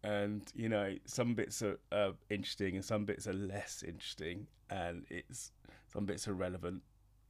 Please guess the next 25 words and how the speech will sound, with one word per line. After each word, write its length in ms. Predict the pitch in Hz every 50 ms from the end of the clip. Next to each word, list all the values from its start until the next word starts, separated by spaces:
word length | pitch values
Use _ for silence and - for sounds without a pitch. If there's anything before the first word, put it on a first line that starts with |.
| - - -
Um, 380 | - 101 95 90 95 92 92 - - - - - - - - - - - - - - - - - - -
<laughs> 640 | - 605 - 622 523 - 539 719 719 554 - - - - - - 92 - - - - 107 - - - - - - - - - - -
great 280 | 120 127 139 135 -
storytellers 640 | - - - 131 120 113 110 107 101 101 101 101 -
focus 480 | - - - 107 113 - - 117 107
on 160 | 110 101 101 101
the 80 | 101
things 420 | 95 - - 110 104 104 107 98 -
that 140 | 98 -
matter, 300 | - 110 101 101 - - 107
unlike 300 | 113 123 131 127 120 -
this 120 | - 107 -
podcast. 560 | - 107 101 - - - 85 82 - - - - - - - - - 605 - - - - - - - -
<laughs> 100 | 127 - - - 113 - - - - 104 - - - - - - - -
They 120 | 95 113
focus 440 | 110 - - 123 123 - - 101 -
on 120 | 104 98 95
the, 140 | 104 107 - - -
on 100 | 104 107
the 80 | 107
simple 320 | - - 117 107 101 104 101
direction. 420 | 110 107 120 131 - - - 113 -
And 100 | 120 131
I 140 | 131 139 143
think, 280 | 143 180 175 156 -